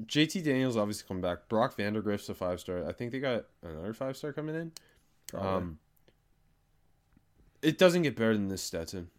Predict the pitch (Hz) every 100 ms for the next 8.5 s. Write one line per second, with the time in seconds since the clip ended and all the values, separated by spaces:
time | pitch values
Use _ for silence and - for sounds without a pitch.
0 | _ 113 120 - 123 127 135 - - 143
1 | 113 92 85 82 78 - - _ _ 196
2 | 139 131 139 - 113 120 139 135 101 _
3 | - - - _ 131 - 196 214 262 214
4 | - _ - - 262 381 226 226 196 110
5 | - _ - 139 120 151 147 143 - -
6 | 202 269 120 - 131 131 117 - 123 113
7 | 107 95 90 - 87 76 113 - 180 139
8 | 107 92 90 76